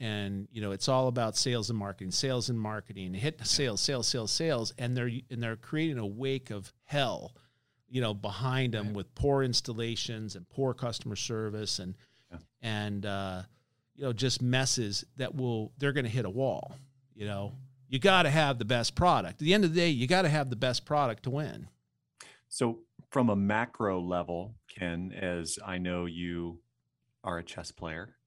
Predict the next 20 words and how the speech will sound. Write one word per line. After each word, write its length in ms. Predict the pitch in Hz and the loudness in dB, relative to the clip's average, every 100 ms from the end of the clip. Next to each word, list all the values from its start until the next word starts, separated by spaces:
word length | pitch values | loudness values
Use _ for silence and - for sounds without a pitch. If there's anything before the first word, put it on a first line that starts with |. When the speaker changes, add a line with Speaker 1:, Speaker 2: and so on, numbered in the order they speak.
| - | -10
Speaker 2:
and 140 | 90 | -6
you're 100 | 87 | -6
thinking 380 | 80 92 92 87 | -6 -10 -10 -8
big 220 | 87 85 | -8 -6
picture, 420 | - - 98 123 - _ _ _ _ _ _ _ _ _ _ _ _ - | -6 -4 -8 -8 -12 _ _ _ _ _ _ _ _ _ _ _ _ -6
does 100 | 98 | -2
that 180 | 95 - | -2 -2
play 200 | 107 98 | 0 2
well 480 | 95 95 92 95 _ _ | 2 0 -4 -8 _ _
for 480 | 95 90 87 87 - _ _ _ _ - | -6 -4 -4 -6 -12 _ _ _ _ -8
your 260 | 95 90 | -4 -2
opportunity 680 | 95 92 95 - 92 95 92 | -4 -4 -6 -6 -8 -6 -6
or 500 | 95 98 87 85 87 - _ | -6 -6 -6 -6 -12 -16 _
your 400 | 95 90 87 87 | -8 -6 -6 -8
strategy 540 | - - 90 92 87 85 | -10 -4 -2 -2 -6 -8
for 200 | 101 85 | -8 -8
Getalizing 720 | 90 92 90 90 85 90 85 | -6 -2 -2 -2 -4 -6 -6
the 80 | 87 | -8
country? 480 | 95 95 135 170 - | -8 -6 -6 -6 -10
Is 360 | 95 87 82 | -6 -6 -6